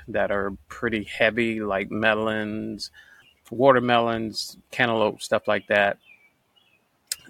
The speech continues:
Vertical hydroponic systems, it's gonna be pretty difficult to grow those as well. Um,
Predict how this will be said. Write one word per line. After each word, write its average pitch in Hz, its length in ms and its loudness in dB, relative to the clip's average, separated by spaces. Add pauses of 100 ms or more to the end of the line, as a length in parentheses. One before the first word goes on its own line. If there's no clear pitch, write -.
Vertical 139 540 2
hydroponic 117 640 0
systems, 104 560 -4
it's 104 120 -10
gonna 110 180 -4
be 104 120 -4
pretty 107 320 -6
difficult 98 600 -6
to 101 120 -4
grow 98 340 -4
those 90 340 -4
as - 160 -8
well. - 380 -6 (680)
Um, 92 540 0